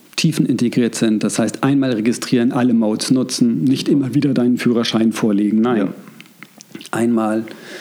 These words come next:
Speaker 1: und dann alles nutzen. Ähm,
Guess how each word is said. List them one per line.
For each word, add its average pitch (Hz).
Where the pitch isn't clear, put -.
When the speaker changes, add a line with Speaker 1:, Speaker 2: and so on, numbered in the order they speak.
Speaker 1:
und 135
dann 123
alles 113
nutzen. 123
Ähm, 127